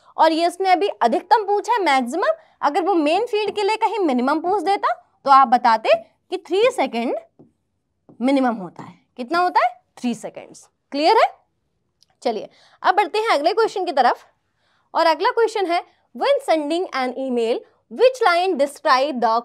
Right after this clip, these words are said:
content of the message? ईमेल भेजते समय कौन सी लाइन संदेश की विषय वस्तु के बारे में बताती है?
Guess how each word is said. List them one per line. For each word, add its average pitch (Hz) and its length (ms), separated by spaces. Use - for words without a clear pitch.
content 370 420
of 247 160
the 226 200
message? 220 500
ईमेल 440 460
भेजते 370 320
समय 202 300
कौन 440 280
सी 539 180
लाइन 330 280
संदेश 403 540
की 494 180
विषय 311 400
वस्तु 381 280
के 349 140
बारे 254 260
में 269 160
बताती 233 420
है? 170 160